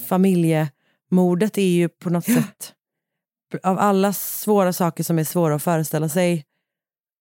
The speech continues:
Speaker 2: Så är det,
Speaker 1: så är det en,
Speaker 2: mm.
Speaker 1: ja, ja, men det är väl, det är, jag antar att det är det som fascinerar mig, helt
Speaker 2: Ja.
Speaker 1: enkelt. Eh, och det här att,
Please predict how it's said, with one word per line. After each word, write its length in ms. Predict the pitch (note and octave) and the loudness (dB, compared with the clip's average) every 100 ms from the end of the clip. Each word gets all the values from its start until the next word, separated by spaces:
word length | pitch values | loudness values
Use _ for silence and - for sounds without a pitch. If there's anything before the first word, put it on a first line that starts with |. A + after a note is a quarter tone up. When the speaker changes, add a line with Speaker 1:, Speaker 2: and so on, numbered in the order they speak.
| - | -10
Speaker 2:
Så 160 | - | -4
är 100 | F3+ | -2
det, 140 | E3 E3+ | 0 2
Speaker 1:
så 40 | |
är 180 | F#3 F3+ | 4 4
det 60 | E3+ | 2
en, 120 | E3+ | 2
Speaker 2:
mm. 160 | F3+ | 2
Speaker 1:
ja, 320 | E3 G3+ G#3+ F#3+ | 2 2 2 2
ja, 100 | A3 | 0
men 440 | A3+ A3+ G3+ G3+ | 2 0 -2 -6
det 160 | G3+ G#3+ | -2 -2
är 60 | |
väl, 200 | G3 F3+ - | -2 -6 -10
det 180 | - F#3 | -10 -6
är, 40 | |
jag 100 | G3 | -2
antar 300 | F#3 E3+ E3 | 0 0 0
att 100 | D#3 | -2
det 60 | D3+ | -2
är 40 | |
det 140 | C#3 C3 | -4 -6
som 120 | C3+ | -6
fascinerar 360 | C3+ C3+ C3 C3 | -8 -6 -2 -2
mig, 160 | C#3 | -2
helt 160 | D3+ - | -2 -2
Speaker 2:
Ja. 60 | |
Speaker 1:
enkelt. 300 | - - - - - - - _ | -2 -6 -14 -16 -20 -20 -20 _
Eh, 380 | E3+ D#3 D3+ D3 | 2 4 2 0
och 360 | - - - - | 0 -4 -6 -4
det 60 | |
här 240 | G3 F3+ E3 | 0 2 2
att, 260 | E3 - | 0 -2